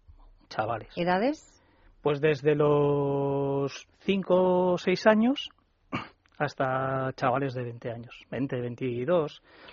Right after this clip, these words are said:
Speaker 1: luego hay alguno, alguno más mayor de veinticuatro, esa es la edad que,
Speaker 2: Ujú.
Speaker 1: que el per-, la edad en la, en la que se, se ubican todos estos chicos.
Speaker 2: ¿Qué, eh,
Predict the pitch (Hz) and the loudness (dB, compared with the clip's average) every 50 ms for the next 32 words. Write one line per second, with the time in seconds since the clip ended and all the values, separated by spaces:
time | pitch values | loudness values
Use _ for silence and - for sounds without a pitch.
0 | - _ - 131 135 135 131 131 123 127 131 131 127 127 127 123 127 131 135 139 | -12 _ -4 -2 0 0 0 0 0 -2 -4 -4 -4 -4 -4 -4 -2 -2 0 0
1 | 135 127 127 127 123 135 160 160 139 131 127 120 - 120 - - 147 151 151 - | 0 0 0 0 2 4 4 4 4 2 -2 -4 -6 -10 -4 0 0 0 0 0
2 | 147 143 160 - _ 190 165 175 151 135 123 127 123 120 120 - - 139 117 117 | -6 -8 -10 -12 _ -6 -4 -2 -2 -2 -4 -4 -6 -8 -8 -8 -10 -10 -10 -10
3 | 113 113 107 107 _ _ _ _ _ _ _ - 185 185 156 165 175 190 240 302 | -12 -14 -16 -18 _ _ _ _ _ _ _ -10 -8 -8 -6 -6 -6 -6 -8 -8
4 | - _ _ _ - - 120 120 117 117 113 117 117 117 117 120 - _ - _ | -12 _ _ _ -12 -10 -8 -6 -6 -6 -6 -6 -8 -8 -10 -12 -14 _ -20 _
5 | _ - 151 139 - 143 127 - - _ _ _ - - 139 - - - - 147 | _ -8 -6 -2 0 -2 -2 -2 -4 _ _ _ -6 -2 2 4 4 4 4 0
6 | 147 147 143 139 143 147 143 135 131 127 127 139 139 135 123 120 - 135 - 135 | 0 0 2 2 2 2 2 2 0 0 -2 -2 -4 -4 -6 -6 -8 -8 -6 -4
7 | 131 123 120 123 123 - - - - - - - 139 135 143 165 - 147 127 135 | -4 -4 -4 -6 -6 -8 -12 -18 -20 -10 -4 -2 -2 0 0 -2 -2 -2 -4 -4
8 | 127 135 127 127 117 - 135 - - 120 - - - 127 - - - - - _ | -4 -4 -4 -4 -6 -6 -8 -10 -12 -12 -10 -10 -12 -12 -12 -16 -20 -20 -20 _
9 | - - - - - _ _ _ _ _ _ - 233 254 254 262 277 - - - | -20 -20 -20 -20 -20 _ _ _ _ _ _ -4 -2 0 0 0 -2 -4 -6 -8
10 | 202 202 208 202 190 180 175 170 165 160 160 156 151 | -6 -4 -4 -4 -4 -4 -4 -4 -4 -6 -6 -8 -8